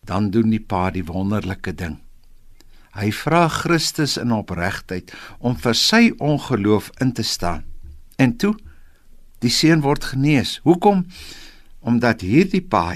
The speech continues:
eerlik was. Ja, Christus het gekom nie net om ons sondeskuld te dra nie, maar ook vir ons klein wankelende geloof in te staan.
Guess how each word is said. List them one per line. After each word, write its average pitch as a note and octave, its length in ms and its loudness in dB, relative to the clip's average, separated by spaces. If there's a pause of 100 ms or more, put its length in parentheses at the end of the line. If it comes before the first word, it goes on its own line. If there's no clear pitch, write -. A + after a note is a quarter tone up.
(160)
eerlik A2+ 400 2 (140)
was. - 340 -14 (880)
Ja, A2 220 2
Christus G3 560 0
het D#3 160 -6
gekom B2+ 400 0 (320)
nie F#3+ 160 6
net F3 240 2
om B2+ 100 2
ons G#2+ 160 0 (140)
sondeskuld C#3 720 0
te E2 80 -6
dra D#2+ 400 -8
nie, - 140 -18 (800)
maar F2+ 320 -2
ook C#3 240 -2
vir D#2+ 220 -10
ons - 160 -10 (100)
klein A2 460 2 (100)
wankelende F2+ 640 -6
geloof D#2+ 640 -12 (100)
in G#2+ 100 -4
te G2 140 -8
staan. - 420 -8